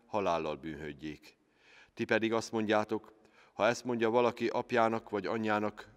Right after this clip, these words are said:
korbán, vagyis áldozati ajándék az, amivel megsegíthetnélek, akkor már nem engeditek,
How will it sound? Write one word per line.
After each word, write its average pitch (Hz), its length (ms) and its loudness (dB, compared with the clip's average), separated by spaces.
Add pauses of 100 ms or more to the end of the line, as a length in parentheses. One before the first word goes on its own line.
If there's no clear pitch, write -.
korbán, 110 560 2 (260)
vagyis 98 380 -4
áldozati 113 580 2
ajándék 107 540 0
az, 110 200 -2 (300)
amivel 104 360 0
megsegíthetnélek, 107 1120 -2 (380)
akkor 113 340 0
már 110 200 2
nem 120 180 -2
engeditek, 92 680 -4